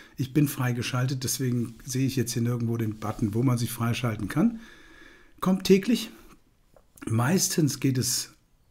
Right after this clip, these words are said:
oder oftmals geht es um den dax, aber dann auch um andere Produkte. Je nachdem, oder nicht Produkte, sondern,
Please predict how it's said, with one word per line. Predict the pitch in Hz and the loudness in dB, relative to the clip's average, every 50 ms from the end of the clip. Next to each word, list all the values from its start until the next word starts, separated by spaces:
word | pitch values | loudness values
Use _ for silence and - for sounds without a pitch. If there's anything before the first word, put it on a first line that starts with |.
| _ - | _ -10
oder | 101 - - | -8 -4 -2
oftmals | 180 175 180 - 160 139 127 - - | -2 -4 -2 0 0 0 0 0 -2
geht | - 127 120 120 | -2 -2 0 0
es | 117 - | -2 -4
um | - - 120 117 | -2 -2 0 0
den | 117 107 | 0 0
dax, | 104 135 185 233 - - - - - - - - - - - - - - | -2 -2 -4 -4 -4 -6 -8 -8 -8 -12 -20 -20 -20 -20 -20 -18 -10 -4
aber | 123 123 127 | -2 0 0
dann | 139 151 165 | 2 2 2
auch | 165 156 - | 2 2 0
um | 160 147 | -2 0
andere | 135 147 196 220 202 170 156 | 2 4 4 4 4 2 0
Produkte. | 131 123 - - 123 107 - - - 101 - - - - - - | 0 -2 -2 -2 -2 -4 -4 -6 -12 -12 -14 -14 -16 -16 -6 -2
Je | 135 165 | 0 0
nachdem, | 180 202 185 - - 160 170 185 202 214 190 220 - - - - - - - | 0 0 -2 -2 0 2 4 4 4 4 2 -2 -6 -16 -18 -20 -20 -14 -8
oder | - 101 110 | -4 -2 0
nicht | 131 127 - | 0 0 0
Produkte, | - 135 120 - - 208 220 - - - 151 120 | -2 -4 0 2 2 2 2 2 -2 -2 -2 0
sondern, | 107 117 110 113 113 110 101 92 | 0 0 0 0 -2 -2 -4 -6